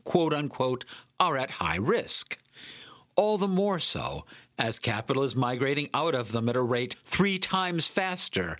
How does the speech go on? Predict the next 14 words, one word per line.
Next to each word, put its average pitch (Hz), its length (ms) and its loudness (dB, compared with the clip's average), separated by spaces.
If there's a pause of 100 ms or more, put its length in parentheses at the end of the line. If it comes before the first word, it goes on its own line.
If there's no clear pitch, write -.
than 127 160 0
the 120 80 2
two 160 280 2
thousand 147 600 -2
eight 143 240 2
financial 123 520 0
crisis, - 760 0
which 143 200 2
will 147 120 2
trigger 160 420 2
liquidity 165 800 2
and 156 180 -2
solvency 107 600 2
problems. 80 840 -2